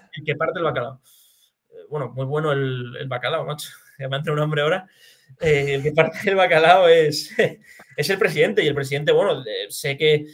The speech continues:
cuando, a medida que pase el verano, puede pedir sesenta millones, pero va a haber a lo mejor en julio que en el Madrid no va a ofrecer sesenta millones y va a tener que resignarse y venderle por cuarenta, porque tú no puedes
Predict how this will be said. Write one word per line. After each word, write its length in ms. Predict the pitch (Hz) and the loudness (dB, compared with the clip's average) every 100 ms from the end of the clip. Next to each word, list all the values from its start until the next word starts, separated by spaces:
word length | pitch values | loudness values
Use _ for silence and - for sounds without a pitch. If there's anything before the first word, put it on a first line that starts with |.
| _ _ | _ _
cuando, 520 | 131 135 131 123 123 - | -8 -8 -6 -8 -8 -10
a 100 | 151 | -8
medida 300 | 135 147 160 | -4 2 2
que 80 | 175 | 2
pase 180 | 170 | 0
el 60 | 180 | 0
verano, 580 | 175 196 208 247 247 _ _ _ _ _ _ _ _ | 2 2 2 -2 -4 _ _ _ _ _ _ _ _
puede 200 | 151 156 | 2 4
pedir 260 | 160 170 160 | 4 -2 -4
sesenta 300 | 143 165 160 | -4 -2 -2
millones, 320 | 165 165 214 | -2 -2 -2
pero 160 | - 147 | -2 -2
va 60 | 131 | 2
a 40 | |
haber 140 | 156 | 4
a 40 | 156 | 4
lo 60 | |
mejor 240 | 151 147 190 | 2 0 -2
en 80 | 143 | -2
julio 600 | - 214 190 151 131 - - - _ _ | -8 -8 -4 -4 -4 -8 -20 -20 _ _
que 480 | 131 135 123 123 123 | -8 -6 -6 -8 -8
en 320 | 127 131 127 | -10 -10 -6
el 180 | 123 131 | -6 -4
Madrid 460 | 127 123 151 190 | -4 -4 -4 -4
no 140 | 165 160 | -2 0
va 60 | |
a 40 | 165 | 2
ofrecer 500 | 170 165 165 160 _ _ _ | 0 -2 -2 -4 _ _ _
sesenta 600 | - - - - 147 156 | -14 -12 -12 -8 -6 -4
millones 580 | 160 165 202 214 262 254 _ - _ _ | -6 -4 -4 -4 -4 -8 _ -20 _ _
y 100 | 139 | -10
va 100 | 127 | -8
a 40 | |
tener 220 | 135 147 | -6 -6
que 60 | 151 | -2
resignarse 540 | 156 143 151 160 170 202 | -2 -2 -4 -4 -4 -4
y 20 | |
venderle 340 | 175 143 151 | -4 -2 -2
por 140 | 170 196 | -2 -2
cuarenta, 320 | 113 208 190 | -4 -2 -4
porque 180 | 135 120 | -4 -10
tú 120 | 139 | -8
no 140 | 151 | -8
puedes 340 | 156 160 160 | 0 0 0